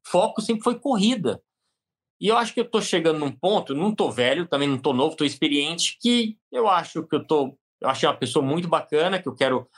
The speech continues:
eu quero casar, mas também não que eu vá tirar o pé da minha, da minha carreira, mas dois anos atrás, três anos atrás, se alguém fala, "Não, tá aqui, Nelson, tem um contrato de dois anos pra você andar de Indy"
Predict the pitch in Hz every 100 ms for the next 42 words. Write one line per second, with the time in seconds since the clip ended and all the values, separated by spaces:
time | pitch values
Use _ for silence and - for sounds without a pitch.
0 | - - - - 151 139 156 131 151 202
1 | 208 214 214 165 196 240 117 - _ _
2 | _ _ _ _ - - _ 156 240 254
3 | 254 175 185 185 190 170 170 123 _ 165
4 | 143 117 - _ _ _ _ _ _ 175
5 | 120 120 139 139 139 139 131 127 120 117
6 | 113 135 139 131 131 123 120 131 160 165
7 | 156 - _ _ _ _ _ _ _ _
8 | _ _ _ _ 170 262 262 220 196 180
9 | 175 160 147 135 165 175 170 160 151 151
10 | 147 131 120 113 156 139 151 160 165 202
11 | 160 - 185 190 202 170 170 180 185 190
12 | 175 180 170 170 160 180 180 156 180 180
13 | 143 120 - 156 156 165 156 151 131 156
14 | 247 214 120 -